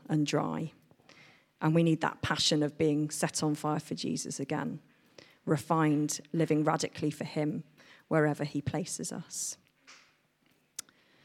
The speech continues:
Whichever of those messages is for you this morning, then in a moment we're going to pray. Before we do that, we're gonna sing, um,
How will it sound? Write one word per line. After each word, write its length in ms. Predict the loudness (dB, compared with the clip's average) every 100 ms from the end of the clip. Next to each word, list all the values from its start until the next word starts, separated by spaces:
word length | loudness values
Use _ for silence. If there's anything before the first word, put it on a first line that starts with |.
| _ _ _ _ _ _ _ _ _ _ _ _
Whichever 680 | 8 10 12 12 12 10 8 0
of 180 | -2 6
those 440 | 8 10 6 4
messages 580 | 2 2 0 0 0 2
is 120 | 0
for 140 | 0 2
you 180 | 4
this 240 | 4 2 2
morning, 460 | 2 2 2 -2 -6 -12 -18 _ _ _ _ _ _ _ _ _ -20 -2
then 340 | 4 6 4 0 -6 _ 2
in 100 | 6
a 40 |
moment 320 | 8 6 6
we're 60 | 2
going 180 | 4 2
to 120 | 0
pray. 520 | 0 6 6 8 4 0 -14 -6
Before 240 | -2 2
we 80 | 4
do 200 | 6 6
that, 180 | 4 0 -2
we're 80 | 0
gonna 220 | 2 2
sing, 640 | 4 6 6 6 2 -2 -6 -12 -20 -20 -20 -20 -20 _ _ _ _ _ _ -2
um, 420 | 2 4 4 0